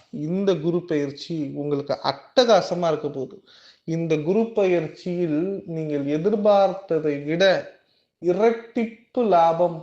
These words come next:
படிப்பில் கிடைக்க போகிறது. நல்ல கல்லூரி கிடைக்குங்க, நல்ல ரேங்க் ஹோல்டரா வரத்துக்கான வாய்ப்புகள் உண்டு. படிப்பில் சிம்மாசனத்தில் அமரக்கூடிய அமைப்பு உண்டு. வேலை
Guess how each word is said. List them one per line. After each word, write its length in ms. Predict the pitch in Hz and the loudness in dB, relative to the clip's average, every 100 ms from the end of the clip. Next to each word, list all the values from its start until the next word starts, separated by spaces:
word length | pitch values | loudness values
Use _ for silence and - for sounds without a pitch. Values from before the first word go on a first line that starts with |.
| - | -6
படிப்பில் 600 | 156 160 180 - 165 196 202 | -4 -2 -4 -6 -8 -8 -8
கிடைக்க 340 | 160 160 165 151 | -6 -6 -6 -8
போகிறது. 480 | 151 143 139 143 143 - _ _ 143 | -6 -8 -8 -8 -10 -14 _ _ -4
நல்ல 500 | 147 170 240 277 277 | 0 0 2 2 4
கல்லூரி 460 | 190 190 202 165 | 4 4 2 0
கிடைக்குங்க, 480 | 151 143 - 143 123 - _ _ _ _ _ _ _ _ - | -2 -4 -6 -12 -14 -14 _ _ _ _ _ _ _ _ 2
நல்ல 380 | 170 233 269 226 170 | 4 6 6 4 4
ரேங்க் 400 | 175 233 269 262 | 4 4 4 4
ஹோல்டரா 400 | 233 214 208 214 | 6 6 6 6
வரத்துக்கான 640 | 185 175 180 175 170 175 | 4 2 0 2 2 4
வாய்ப்புகள் 480 | 160 175 170 170 147 | 2 2 0 -2 -2
உண்டு. 180 | 135 123 - _ _ _ _ _ | -4 -10 -16 _ _ _ _ _
படிப்பில் 520 | 175 190 247 - 233 262 - | 2 4 2 0 0 0 -2
சிம்மாசனத்தில் 1040 | - 247 285 285 277 277 226 220 202 160 - | 0 0 4 4 4 2 0 0 0 0 -2
அமரக்கூடிய 760 | 170 196 208 202 - 185 175 165 | 0 2 2 0 -2 -4 0 2
அமைப்பு 420 | 151 190 208 208 170 | 2 2 -2 -4 -6
உண்டு. 280 | 156 151 139 143 - _ _ _ _ - - | -4 -4 -6 -10 -20 _ _ _ _ -20 -6
வேலை 380 | 147 175 233 262 | 0 4 6 4